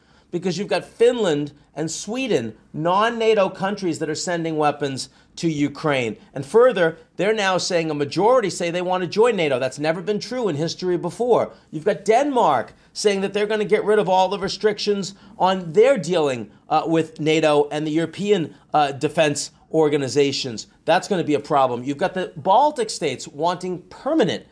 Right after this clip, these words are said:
nato bases right on Russia's border. You've got forward deployments in countries like Poland and Bulgaria and Romania. They're not gonna go away. Uh, you've got, as I mentioned, the Germans spending massively more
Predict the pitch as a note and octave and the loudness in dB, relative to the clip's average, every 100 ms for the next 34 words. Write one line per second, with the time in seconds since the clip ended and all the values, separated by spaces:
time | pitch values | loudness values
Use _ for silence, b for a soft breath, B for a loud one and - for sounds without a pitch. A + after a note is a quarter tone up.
0 | b b C3+ D#3+ E3 D3+ D3+ D3 C#3 C3 | b b -4 0 2 2 4 2 2 -6
1 | G#2+ - b b C#3 E3 E3+ E3 D#3 D3+ | -8 -10 b b -2 0 2 2 0 -2
2 | C#3+ B D3+ D#3+ - D#3 - D#3+ D3+ C3+ | -6 B 0 0 0 -6 -2 0 2 0
3 | C#3 D#3+ - G#3 G#3+ A3 G#3 - G#3+ G#3+ | -2 -4 2 4 6 4 0 -6 -4 -4
4 | G3+ D3+ D3 C#3+ D#3 D#3+ E3 D3 E3 D#3+ | -4 -6 -8 -10 -8 -6 -6 -2 -2 -2
5 | - G3+ F#3+ B2+ A2 - b b D3+ C#3+ | -4 -2 0 -2 -4 -12 b b -4 0
6 | D#3 D3+ F#3+ G#3+ G3+ C#3 A2 - B - | 0 0 0 2 2 2 -2 -4 B -8
7 | D#3 E3 F3 G3+ G3+ C3+ G#2+ B - B2 | -4 -2 0 2 2 0 -2 B -10 -2
8 | F#3 G3+ F#3 - C3 D3 B2+ C#3 C3 B2 | 0 2 0 -2 -4 -4 -2 0 0 -2
9 | B2 A2+ G2 - b - E3 E3+ F#3+ D#3 | -2 -2 -4 -12 b -6 -2 0 -2 0
10 | F3 F3 G3+ G3+ F#3+ F3 C#3 G3 A3 G3+ | 0 0 0 0 -2 -4 -2 2 4 2
11 | D#3 - F3+ E3+ E3+ F#3 G#3+ A3 G#3 D#3+ | -4 -4 -4 -4 -6 -4 -2 -2 -2 -4
12 | D3+ C#3+ C3+ B2 G2+ | -4 -2 0 2 0